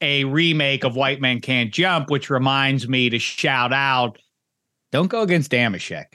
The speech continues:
Uh, you know, don't, land wars in China and sports again with Damashek. Don't go against me if I tell you something. I told you the Lakers were gonna make the playoffs,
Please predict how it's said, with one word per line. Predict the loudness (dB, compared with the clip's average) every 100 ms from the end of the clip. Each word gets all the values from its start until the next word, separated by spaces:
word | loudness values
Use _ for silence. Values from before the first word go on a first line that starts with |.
| _ _ _
Uh, | 0 0 0
you | 0
know, | -2
don't, | 0 0 0
land | 0 0 2 4
wars | 4 6 4
in | 2
China | 0 0 2 2 2 2 0 0
and | 0 0 -2 -6
sports | -6 -2 2 2 2 0
again | 0 0
with | 0 0
Damashek. | 0 0 0 -6 -10 -4
Don't | -2 2
go | 2
against | 2 0 -4 -8
me | -12
if | -6
I | -6
tell | -4 -6
you | -6
something. | -10 -16 -14
I | -10
told | -2 0 0
you | 0
the | 2
Lakers | 2 0 -2
were | -2
gonna | 0
make | 0 -2
the | -6
playoffs, | -2 0 2 0 -4